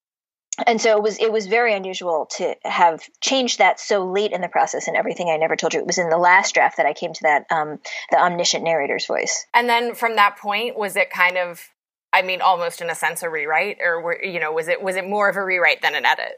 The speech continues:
Speaker 2: after that?
Speaker 1: Uh, you know, I'm trying to remember. Um, what I do remember about that was that once I got the omniscient narrative voice going, once I had established it in the beginning section,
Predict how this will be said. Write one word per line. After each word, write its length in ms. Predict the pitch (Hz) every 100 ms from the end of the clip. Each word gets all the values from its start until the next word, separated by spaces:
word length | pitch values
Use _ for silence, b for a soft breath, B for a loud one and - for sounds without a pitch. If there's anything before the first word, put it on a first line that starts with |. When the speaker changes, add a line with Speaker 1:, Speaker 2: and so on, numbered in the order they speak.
| -
Speaker 2:
after 260 | - - -
that? 220 | - - - _ _ _ _ _ _ - -
Speaker 1:
Uh, 80 | 170
you 140 | 330
know, 80 | 453 554
I'm 80 | 427
trying 300 | - 427 494
to 140 | 494 480
remember. 500 | 381 359 370 277 202 -
Um, 300 | 277 269 254 262
what 160 | 320 339
I 100 | 339
do 260 | 285 339 466
remember 340 | 370 285 233 220
about 320 | 208 214 220
that 180 | 190 202
was 140 | 220
that 180 | 233 202
once 300 | 226 277 349
I 100 | 349
got 300 | 233 220 220
the 100 | 226
omniscient 640 | 196 196 202 - 208 180
narrative 480 | 190 185 190 180 170
voice 560 | 170 165 175 269 - - B B B _
going, 520 | 214 214 214 226 254
once 180 | 226 220
I 60 | 240
had 140 | 226
established 560 | 214 - 180 180 214 226
it 180 | 220 -
in 120 | 202
the 80 | 185
beginning 580 | 190 185 190 196 220
section, 560 | 247 254 247 - 285